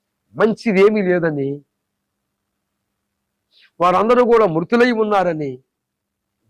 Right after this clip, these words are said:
గుర్తుపట్టి, సజీవుడును, పునరుద్ధానం చెందిన వాడును, సమాధిని మూడో రోజు చీల్చుకొని వచ్చిన వాడును, మృత్యుంజయుడును ఈరోజు మీకు పరిచయం చేస్తున్నాను. గుర్తించండి,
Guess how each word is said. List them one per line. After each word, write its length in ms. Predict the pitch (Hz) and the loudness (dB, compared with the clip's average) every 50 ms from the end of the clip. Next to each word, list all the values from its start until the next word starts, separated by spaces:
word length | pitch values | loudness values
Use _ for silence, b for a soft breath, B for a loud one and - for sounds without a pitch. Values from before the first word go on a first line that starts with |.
| - | -10
గుర్తుపట్టి, 760 | 180 180 - - 233 - 220 196 - _ - 170 143 131 127 _ _ _ _ _ _ _ _ _ _ _ _ _ _ _ _ _ | -10 -8 -6 -8 -4 -2 -4 -4 -4 _ -8 -8 -8 -10 -12 _ _ _ _ _ _ _ _ _ _ _ _ _ _ _ _ _
సజీవుడును, 840 | _ - 170 175 175 214 269 277 262 269 254 240 226 226 214 202 208 _ _ _ _ _ _ _ _ - | _ -6 -4 -4 0 0 2 2 2 2 0 0 2 0 0 -2 -4 _ _ _ _ _ _ _ _ 0
పునరుద్ధానం 600 | 202 233 240 226 196 175 208 233 233 233 226 220 | 0 0 0 0 0 0 0 2 0 0 0 -2
చెందిన 220 | 214 208 208 208 | -2 0 0 0
వాడును, 500 | 208 196 190 180 175 175 170 165 156 139 - _ b b b b b _ | 0 0 -2 -2 -4 -4 -6 -8 -8 -10 -12 _ b b b b b _
సమాధిని 680 | _ - - 190 214 233 240 240 240 240 214 240 233 226 | _ -4 -2 -2 0 2 2 2 2 0 0 -4 -4 -4
మూడో 300 | 202 190 208 226 233 233 | -2 -2 0 2 2 4
రోజు 260 | 214 214 208 208 202 | 4 4 2 0 -2
చీల్చుకొని 640 | 190 - _ _ 233 240 208 - - _ - 247 226 | -6 -12 _ _ -8 -8 -8 -8 -8 _ -2 0 0
వచ్చిన 300 | 220 208 196 - 226 214 202 | 0 0 -2 0 -2 0 2
వాడును, 400 | 190 185 180 175 165 160 156 - - _ _ _ _ _ 127 | 2 2 0 0 -2 -4 -6 -6 -8 _ _ _ _ _ -2
మృత్యుంజయుడును 1080 | 151 185 226 - - _ - 269 254 220 208 240 233 226 208 208 190 185 170 156 139 - _ _ _ _ _ _ _ _ _ _ | 0 0 0 0 -2 _ -2 0 2 2 2 2 2 2 2 0 -2 -2 -4 -8 -10 -12 _ _ _ _ _ _ _ _ _ _
ఈరోజు 280 | 139 147 190 208 180 220 | -6 -4 -2 -2 -2 -2
మీకు 240 | 202 185 185 165 170 | -2 -4 -4 -6 -6
పరిచయం 420 | 147 - 170 165 147 190 185 175 | -6 -6 -6 -6 -4 -6 -6 -6
చేస్తున్నాను. 540 | 170 160 - _ _ 160 147 139 135 131 123 113 113 _ _ _ _ _ _ _ _ _ _ _ _ _ _ _ _ _ _ _ _ _ _ _ _ _ _ _ 202 | -6 -6 -8 _ _ -10 -8 -8 -8 -8 -10 -14 -18 _ _ _ _ _ _ _ _ _ _ _ _ _ _ _ _ _ _ _ _ _ _ _ _ _ _ _ -8
గుర్తించండి, 720 | 196 175 - 262 214 190 - 233 220 208 226 226 220 | -6 -4 -4 -6 -4 -2 -2 -2 0 0 -2 -2 -4